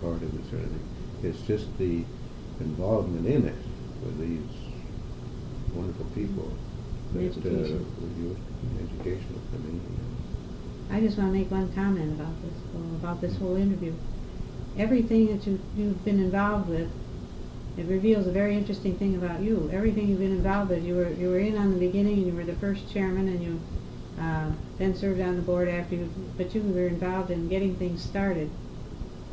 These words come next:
Speaker 2: time after time after time.
Speaker 1: Well, that's an interesting comment. I have sometimes thought myself that when I got into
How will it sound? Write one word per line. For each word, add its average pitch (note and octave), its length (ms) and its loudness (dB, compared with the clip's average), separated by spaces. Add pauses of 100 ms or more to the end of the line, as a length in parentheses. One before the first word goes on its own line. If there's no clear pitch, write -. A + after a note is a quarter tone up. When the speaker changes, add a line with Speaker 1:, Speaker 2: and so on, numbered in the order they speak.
(200)
Speaker 2:
time G3+ 280 4
after E3+ 240 0
time F3+ 360 0
after F3 160 -4
time. D#3 360 -2 (400)
Speaker 1:
Well, C3 120 6
that's F#2+ 240 2
an G2 120 2
interesting F#2+ 320 -2
comment. F2+ 480 0
I F2 240 0 (640)
have F2 100 -4
sometimes G2+ 600 4
thought G#2 320 0
myself F#2 640 2 (720)
that - 160 -4
when G2+ 160 0
I F#2+ 120 4
got G2 240 2
into F#2 400 0